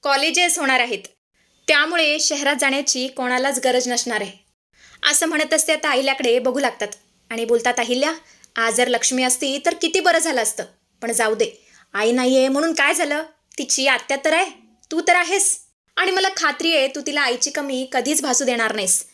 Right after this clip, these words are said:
सख्ख्या आई एवढंच प्रेम तू तिला करशील. आणि तेवढ्यातच तिथे श्रीकांत येतो बॅग घेऊन. ते पाहून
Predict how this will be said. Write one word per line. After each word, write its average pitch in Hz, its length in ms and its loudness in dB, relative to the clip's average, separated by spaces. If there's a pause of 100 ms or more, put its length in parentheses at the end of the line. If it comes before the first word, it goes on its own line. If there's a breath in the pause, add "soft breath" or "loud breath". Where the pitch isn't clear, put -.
(160)
सख्ख्या 247 400 0
आई 233 320 0
एवढंच 269 300 2
प्रेम 285 300 0
तू 285 100 -8
तिला 247 280 0
करशील. 226 420 0 (440)
आणि 339 140 2
तेवढ्यातच 330 480 2
तिथे 277 320 2
श्रीकांत 269 380 -2
येतो 208 300 -6 (200)
बॅग 233 300 2
घेऊन. 214 180 -6 (520)
ते 220 80 4
पाहून 220 260 -6